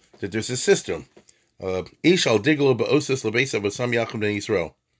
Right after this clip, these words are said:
And when everybody marched according to the diglo, the, the dego, with certain signs, the beis avosam, and that's it. They should do it. In a, and we have a whole long, uh, laning about how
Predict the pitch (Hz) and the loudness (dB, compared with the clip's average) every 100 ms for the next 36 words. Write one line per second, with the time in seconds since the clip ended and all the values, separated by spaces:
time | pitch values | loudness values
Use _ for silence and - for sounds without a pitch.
0 | _ _ _ 104 110 139 143 135 120 123 | _ _ _ -2 2 2 2 0 2 0
1 | 127 107 - 127 120 107 95 95 _ _ | -2 -6 -2 -2 0 -2 -4 -6 _ _
2 | 120 131 135 143 185 208 _ - 92 - | 0 2 4 4 4 0 _ -10 -10 -8
3 | - 87 113 127 156 170 190 _ _ _ | -8 -2 2 4 4 2 0 _ _ _
4 | _ - - 135 107 - 151 170 185 - | _ -12 0 0 0 -4 -2 0 0 -2
5 | 104 120 104 110 160 165 160 156 _ _ | -2 -2 -2 0 0 0 -2 -4 _ _
6 | _ _ _ _ _ _ _ - 117 123 | _ _ _ _ _ _ _ -4 0 2
7 | 123 107 110 113 120 143 127 110 101 - | 0 -2 -2 -2 2 4 4 2 0 -6
8 | 113 - 104 107 98 95 135 131 113 - | -20 -10 -6 -2 -2 2 2 2 -4 -8
9 | 110 113 98 92 - 95 110 127 110 98 | -4 -2 -4 -12 -8 -2 0 2 0 -2
10 | 95 90 110 107 | -4 -4 -2 -2